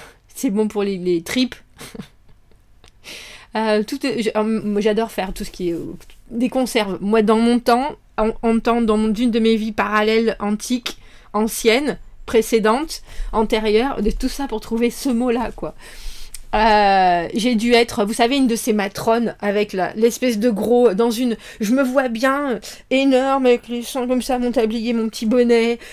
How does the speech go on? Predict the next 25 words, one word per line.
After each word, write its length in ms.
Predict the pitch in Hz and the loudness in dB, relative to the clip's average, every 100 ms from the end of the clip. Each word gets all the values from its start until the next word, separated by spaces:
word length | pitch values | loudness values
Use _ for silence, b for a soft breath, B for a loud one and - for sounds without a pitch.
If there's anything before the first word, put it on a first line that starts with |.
| 262 | -6
euh, 240 | 220 226 226 | 0 0 -2
en 40 | |
train 200 | 220 233 | -2 0
de 60 | 233 | 2
dire, « 180 | 262 311 | 0 0
Allez, 220 | 370 392 381 | 0 0 0
on 60 | 370 | -2
y 80 | |
va 200 | 349 359 | -2 0
là !» 280 | 359 359 349 B 403 392 311 226 | 2 2 0 B -4 -4 -4 2
Euh, 320 | 214 208 202 | 4 4 4
dans 180 | 226 240 | 2 2
une 140 | 247 | 0
espèce 260 | 247 240 208 | -2 -2 -4
de 80 | |
grande 340 | 220 208 233 240 | -2 0 0 -2
cuisine 480 | - 247 226 247 233 | -2 -2 0 0 0
pour 160 | 208 | 0
des 120 | 208 | 0
bourgeois, 540 | 208 226 226 214 220 226 | 0 0 0 0 0 -2
bon, 280 | 175 190 - | -4 -6 -6
euh, 280 | 180 196 202 190 B B | -6 -4 -6 -8 B B
faut, 300 | - - 247 | -6 -2 0
hein. 120 | 214 - B B - | 0 -4 B B -2
Euh, 580 | 220 220 208 196 180 | 0 2 2 -2 -6